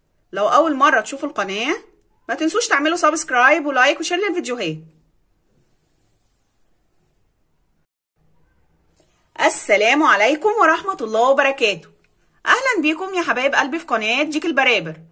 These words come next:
النهاردة إن شاء الله مكملين مع بعض في زينة رمضان. هنعمل مع بعض طبلة المسحراتي بطريقة سهلة جدا. الأدوات اللي هنحتاجها، هنحتاج لعلبة فاضية،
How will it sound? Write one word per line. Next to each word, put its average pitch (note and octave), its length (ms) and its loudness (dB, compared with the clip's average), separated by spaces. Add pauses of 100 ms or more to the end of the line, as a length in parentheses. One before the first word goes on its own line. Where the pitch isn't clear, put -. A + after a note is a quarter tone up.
(460)
النهاردة F#4 380 0
إن A#4+ 40 -6
شاء E4 220 -2
الله D#4+ 200 2
مكملين C4 440 -4
مع D4+ 140 2
بعض C4+ 260 0
في C4+ 60 -10
زينة C4+ 280 -6
رمضان. G#3 460 -6 (540)
هنعمل F#4 420 0
مع A3 140 2
بعض C4+ 340 2
طبلة E4 260 -4
المسحراتي A#3+ 680 -6
بطريقة C#4+ 420 -4
سهلة D4 320 0
جدا. D#3+ 400 -10 (600)
الأدوات D4 420 4
اللي A4+ 240 0
هنحتاجها، C#4 640 -2 (440)
هنحتاج D#4 400 -4
لعلبة F4 340 2
فاضية، D4+ 460 -2